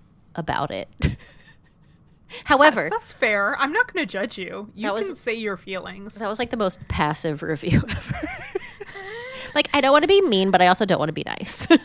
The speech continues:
Speaker 1: <laughs>
Speaker 2: I mean, it's remarkably similar to my thoughts, so keep going. <laughs>
Speaker 1: Um, I do, okay, I must say, they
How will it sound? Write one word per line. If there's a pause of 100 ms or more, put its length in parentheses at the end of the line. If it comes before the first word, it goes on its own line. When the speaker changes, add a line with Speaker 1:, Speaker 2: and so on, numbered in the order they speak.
(200)
Speaker 1:
<laughs>
Speaker 2:
I
mean,
it's
remarkably
similar
to
my
thoughts,
so
keep
going.
<laughs>
Speaker 1:
Um,
I
do,
okay,
I
must
say, (1400)
they